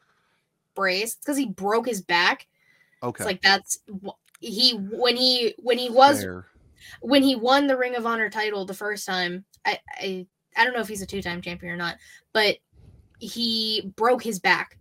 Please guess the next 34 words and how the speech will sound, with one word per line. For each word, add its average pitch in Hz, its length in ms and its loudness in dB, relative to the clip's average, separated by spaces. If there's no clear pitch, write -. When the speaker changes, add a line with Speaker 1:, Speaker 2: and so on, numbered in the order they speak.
Speaker 1:
and 196 280 -2
still 214 280 0
carried 202 240 -2
the 190 60 -8
title 185 320 -4
for, 180 240 -6
like, 175 120 -8
a 170 60 -10
hundred 180 260 -8
plus 170 180 -12
days. - 300 -12
Speaker 2:
This 139 400 0
man, 143 560 4
Jericho 240 480 8
stuck - 320 2
his 196 140 2
hand 196 280 6
out 165 100 10
at 135 60 0
the 123 60 -10
beginning 151 240 2
of - 40 4
the 151 60 4
match 156 200 6
to 131 60 -6
shake 151 220 2
his 143 120 -2
hand. 147 360 4
Speaker 1:
<laughs> - 60 0
Speaker 2:
This 202 140 2
man 247 280 6
reached 147 600 -2
deep 247 280 2
down 220 640 8